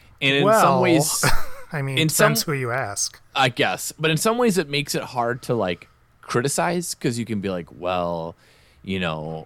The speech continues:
Speaker 1: uh, Flash Gordon doesn't actually change at all throughout the movie, and he's kind of, like, uh, acted terribly." And be like, "Well, that's part of the point of the camp."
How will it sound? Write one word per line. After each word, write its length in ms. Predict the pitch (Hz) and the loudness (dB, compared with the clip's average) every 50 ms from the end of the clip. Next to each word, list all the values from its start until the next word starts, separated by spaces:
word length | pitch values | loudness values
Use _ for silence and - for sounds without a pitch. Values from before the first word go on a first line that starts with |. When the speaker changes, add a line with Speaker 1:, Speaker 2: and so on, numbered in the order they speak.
| _ _ - | _ _ -6
Speaker 1:
uh, 680 | - 101 90 85 80 80 80 80 82 78 78 78 80 - | -2 0 0 0 0 -2 -4 -6 -6 -8 -8 -10 -12 -10
Flash 340 | - - 113 107 104 - | -6 -4 -4 -2 -4 -4
Gordon 420 | - 117 110 107 104 101 95 90 87 | -2 -2 0 0 0 -2 -4 -6 -6
doesn't 380 | 82 101 92 92 95 92 87 | -8 -8 -8 -8 -10 -10 -12
actually 480 | 90 98 92 87 - - - 87 80 78 | -10 -10 -10 -10 -10 -12 -12 -12 -12 -12
change 420 | - - - 113 107 98 92 85 | -10 -8 -8 -6 -6 -6 -6 -8
at 100 | 95 92 | -10 -8
all 280 | 101 120 143 147 123 85 | -6 -6 -4 -4 -6 -6
throughout 320 | - - 98 92 80 78 | -8 -10 -10 -10 -10 -10
the 60 | - 85 | -12 -12
movie, 420 | 82 85 87 82 80 85 82 78 | -10 -10 -10 -10 -10 -10 -10 -10
and 100 | 76 76 | -10 -12
he's 200 | - 92 90 82 | -10 -12 -12 -12
kind 240 | - - 107 98 90 | -12 -10 -8 -6 -6
of, 180 | 87 82 82 - | -6 -8 -10 -8
like, 320 | 95 95 92 87 - - - - - | -4 -4 -4 -4 -6 -10 -20 -20 -18
uh, 160 | - 113 104 98 98 _ _ _ _ _ - - - 120 | -14 -14 -14 -14 -16 _ _ _ _ _ -14 -8 -6 -4
acted 440 | 110 110 107 101 95 - 117 104 - | -2 -2 -2 -2 -4 -4 -6 -6 -4
terribly." 380 | - 135 131 135 120 - 95 | -2 0 0 0 0 -2 -4
And 80 | 87 87 | -6 -6
be 80 | 87 82 | -6 -6
like, 140 | 78 - | -8 -8
"Well, 100 | - 80 | -10 -12
that's 260 | 78 80 78 78 - - | -12 -12 -12 -14 -14 -16
part 300 | _ - 87 85 85 87 | _ -14 -12 -12 -12 -12
of 60 | 90 | -14
the 80 | 95 | -16
point 260 | 95 - - 113 101 104 | -18 -16 -14 -12 -10 -10
of 80 | 104 | -10
the 60 | 117 | -10
camp." 380 | 120 - - 160 135 90 80 - | -10 -8 -8 -8 -8 -8 -10 -14